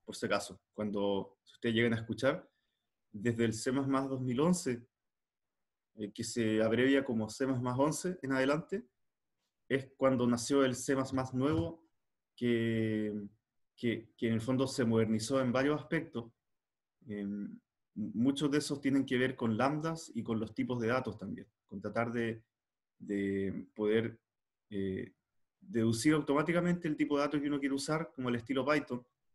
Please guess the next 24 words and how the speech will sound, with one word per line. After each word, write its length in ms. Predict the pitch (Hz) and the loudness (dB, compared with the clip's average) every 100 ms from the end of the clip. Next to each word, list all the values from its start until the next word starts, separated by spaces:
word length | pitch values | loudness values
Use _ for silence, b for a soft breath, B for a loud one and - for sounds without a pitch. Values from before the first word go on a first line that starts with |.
| _ _ _ _ _ _ _ _ _ | _ _ _ _ _ _ _ _ _
¿ok? 160 | 101 135 165 - _ _ | -4 -2 -2 -6 _ _
Pero 800 | 117 120 117 117 117 117 117 95 | 0 2 4 4 4 4 2 0
todavía 320 | - 117 123 156 | 2 4 6 6
en 80 | |
un 80 | 165 | 4
lenguaje 440 | 156 147 151 175 143 | 2 2 0 -2 -2
que 100 | 139 | 0
maneja 280 | 139 139 | -2 -2
tipos, 380 | 135 123 123 - _ | -2 -2 -2 -10 _
en 60 | 107 | -8
el 60 | |
fondo 560 | 110 117 117 113 113 - _ | -4 -2 0 0 -4 -12 _
es 120 | 113 | -12
como 160 | 110 135 | -6 0
una, 440 | 127 120 117 110 - | 2 4 2 0 -4
una 160 | 113 113 | -2 -2
especie 300 | 113 127 131 | -2 -4 0
de, 320 | 120 113 113 _ _ _ _ | 0 0 -4 _ _ _ _
de 280 | 98 110 107 | -4 0 2
híbrido 480 | 143 269 101 123 - _ _ _ | 4 4 2 -2 -12 _ _ _
que 80 | - | -6
lo 100 | 107 | -4
convertía. 460 | 107 107 107 92 85 _ _ _ _ _ _ _ _ _ _ 117 | -2 -4 -6 -12 -12 _ _ _ _ _ _ _ _ _ _ -16
Entonces, 580 | 98 151 151 160 165 | -2 0 2 0 -2